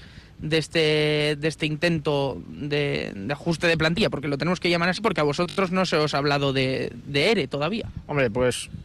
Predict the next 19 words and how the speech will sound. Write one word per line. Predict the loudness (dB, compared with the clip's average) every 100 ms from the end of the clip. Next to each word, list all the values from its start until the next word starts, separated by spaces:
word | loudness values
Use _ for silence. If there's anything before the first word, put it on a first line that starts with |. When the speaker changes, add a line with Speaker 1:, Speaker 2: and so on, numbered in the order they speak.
| -4
Speaker 2:
no, | 0 2 0
exactamente | -2 0 0 2 2 2 2
no | 2
lo | 2
sabemos. | 4 4 4 0 -4 -18 -20 -6
Podemos | -2 0 0
suponer | 0 2 2 4 4 4 4 4 2
muchas | 0 -2 0 -2 0
cosas, | 0 2 -2 -10 -20 -10 -2
pero | 0 2
creemos | 2 4 4 2 0
que | 0
simplemente | 0 2 2 2 2
obedece | 4 4 2 4
a, | 4 4 2 2 -2 -4 -10 -16 -18 -6
a | -2
un | 2 2
intento | 2 4 2 4 4
de, | 4 4 2 2 2 0